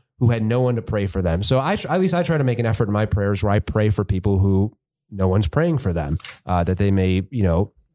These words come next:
turn their ways and, and see God. And this is also, Fatima is where the "Oh My Jesus" prayer came from that we say, say in the rosary. And I also wanna bring this up because we, we discuss-, we discussed it in another episode about exorcisms,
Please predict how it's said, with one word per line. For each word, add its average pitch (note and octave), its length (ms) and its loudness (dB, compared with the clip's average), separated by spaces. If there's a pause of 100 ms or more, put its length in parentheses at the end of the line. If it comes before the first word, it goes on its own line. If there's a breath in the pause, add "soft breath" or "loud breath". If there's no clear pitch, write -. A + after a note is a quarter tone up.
turn A2+ 220 2
their A2 140 2
ways G2+ 480 0
and, F#2+ 300 0
and F#2 100 2
see F2+ 200 0
God. A2 260 0
And G2+ 120 2
this D3 140 0
is C#3 100 -2
also, C3 340 0
Fatima C3+ 340 0
is G#2+ 160 -2
where G2+ 180 0
the F#2+ 120 -2
"Oh G2+ 100 2
My G2 140 2
Jesus" D#3 400 0
prayer F2 280 0
came F2 280 2
from E2+ 340 0 (280 loud breath)
that F#2+ 100 -2
we F#2 100 0
say, F#2 420 0
say G2 220 0
in F2+ 80 2
the F2 80 0
rosary. F#2+ 560 -2 (500 loud breath)
And C3 80 0
I C#3 40 2
also G3+ 200 -2
wanna E3 140 0
bring C3 200 2
this A#2 180 -2
up A#2+ 160 -2
because A2+ 300 0
we, B2+ 120 -2
we C3 140 2
discuss-, B2 340 -2
we B2+ 80 2
discussed F#3+ 420 -2
it C#3+ 180 -2
in B2 100 -2
another B2+ 260 2
episode A2 640 -2
about G2+ 200 0
exorcisms, F#2+ 720 2